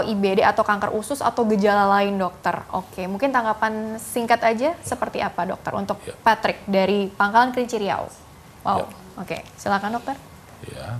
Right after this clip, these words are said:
Speaker 2: terima kasih. Mungkin pertanyaannya itu, apakah memang, eh, dengan kasus seperti ini, apakah ini I B S, I B D, atau
Speaker 1: Hmm.
Speaker 2: kanker usus besar ya?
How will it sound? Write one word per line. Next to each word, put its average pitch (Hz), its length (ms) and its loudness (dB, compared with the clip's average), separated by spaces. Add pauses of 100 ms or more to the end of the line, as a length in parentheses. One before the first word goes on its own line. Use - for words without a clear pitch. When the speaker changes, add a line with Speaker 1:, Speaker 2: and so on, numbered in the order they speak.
(100)
Speaker 2:
terima 95 160 -10
kasih. 123 480 0
Mungkin 120 240 -2
pertanyaannya 101 560 0
itu, 165 160 0 (480)
apakah 104 320 2
memang, 101 480 0
eh, 50 480 -2 (640)
dengan 95 320 -4 (160)
kasus 90 240 -2
seperti 95 320 -4
ini, 131 80 0
apakah 98 320 0
ini 98 160 -2
I 95 80 0
B 98 160 0
S, 131 160 2
I 92 80 -2
B 107 80 2
D, 123 80 2
atau 113 400 0
Speaker 1:
Hmm. 226 320 -2
Speaker 2:
kanker 87 240 -4
usus 95 160 -10
besar 80 320 -4
ya? 85 160 -12